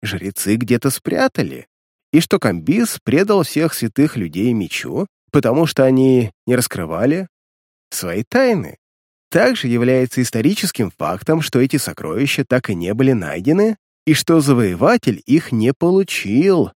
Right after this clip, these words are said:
несмотря на все свои усилия. В течение последних столетий священное озеро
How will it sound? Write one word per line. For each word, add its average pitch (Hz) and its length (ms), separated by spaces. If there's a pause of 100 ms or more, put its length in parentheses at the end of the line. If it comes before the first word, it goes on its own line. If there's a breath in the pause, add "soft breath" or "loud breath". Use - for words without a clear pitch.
(120)
несмотря 135 540
на 214 120
все - 260
свои 151 460
усилия. 78 640 (600)
В - 60
течение 113 500
последних 107 540
столетий 104 520
священное 107 680
озеро 101 520